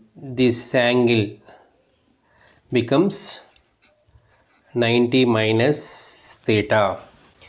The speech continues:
If this is the ninety minus theta,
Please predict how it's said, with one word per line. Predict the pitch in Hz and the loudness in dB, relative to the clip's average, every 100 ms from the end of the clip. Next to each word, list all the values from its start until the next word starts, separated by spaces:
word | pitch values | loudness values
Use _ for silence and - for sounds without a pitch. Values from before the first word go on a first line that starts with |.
| - _ - | -20 _ -4
If | 135 127 | -2 0
this | 120 151 | 0 2
is | 156 | 2
the | 156 | 2
ninety | 127 135 160 | 2 2 2
minus | 147 135 127 117 | 2 2 2 0
theta, | - 104 - 101 95 104 113 120 - | -2 -2 0 0 2 2 2 0 -4